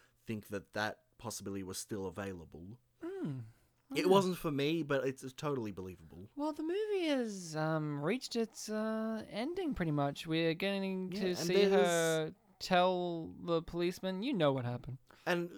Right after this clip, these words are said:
Speaker 1: in terms of the location, it is sort of bookended because the film started with them, you know,
Speaker 2: Moving
Speaker 1: arri-,
Speaker 2: in.
Speaker 1: yeah, arriving on the lawn,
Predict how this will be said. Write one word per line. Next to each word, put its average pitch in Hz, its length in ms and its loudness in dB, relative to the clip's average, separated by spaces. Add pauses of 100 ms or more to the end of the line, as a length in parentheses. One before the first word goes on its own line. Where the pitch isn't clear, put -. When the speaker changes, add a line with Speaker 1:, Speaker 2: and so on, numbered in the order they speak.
Speaker 1:
in 175 160 2
terms 220 320 2
of 190 100 -6
the 160 80 4
location, 127 1040 0 (360)
it 156 120 -2
is 202 200 0
sort 185 340 2
of 135 140 0 (200)
bookended 104 560 -6
because 113 340 -8
the 120 80 -8
film 131 200 -4
started 113 320 -4
with 107 160 -8
them, 104 320 -6 (380)
you 107 100 -6
know, 98 220 -4
Speaker 2:
Moving 170 420 4
Speaker 1:
arri-, 143 300 6
Speaker 2:
in. 139 60 -2
Speaker 1:
yeah, 139 180 4 (140)
arriving 127 600 2
on 131 200 0
the 131 100 0
lawn, 123 680 0